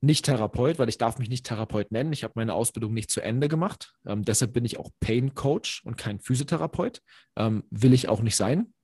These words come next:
Es ist genauso, gibt genauso viele schlechte Therapeuten, wie es, äh, schlechte Trainer gibt. Ähm, ich habe lange überlegt, ob ich zum Beispiel noch meinen Heilpraktiker mache oder ob ich sogar Medizin studiere. Aber ich bin inzwischen sehr selbstbewusst darin zu sagen,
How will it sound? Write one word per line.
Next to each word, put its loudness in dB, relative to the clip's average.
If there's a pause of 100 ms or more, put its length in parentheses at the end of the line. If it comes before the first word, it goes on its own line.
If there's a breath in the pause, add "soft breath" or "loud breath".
Es -8
ist -8
genauso, -2
gibt -4
genauso 0
viele -2
schlechte -2
Therapeuten, -4
wie 0
es, -2
äh, -2
schlechte -2
Trainer 2
gibt. -2 (580 loud breath)
Ähm, 4 (680 soft breath)
ich 4
habe 6
lange 6
überlegt, 4
ob -2
ich -2
zum 0
Beispiel -4
noch -6
meinen -2
Heilpraktiker -4
mache 0
oder 4
ob -4
ich -2
sogar -2
Medizin -2
studiere. -2 (480 loud breath)
Aber 2 (200)
ich -4
bin 2
inzwischen -2 (120)
sehr -2
selbstbewusst -4
darin -2
zu -6
sagen, -2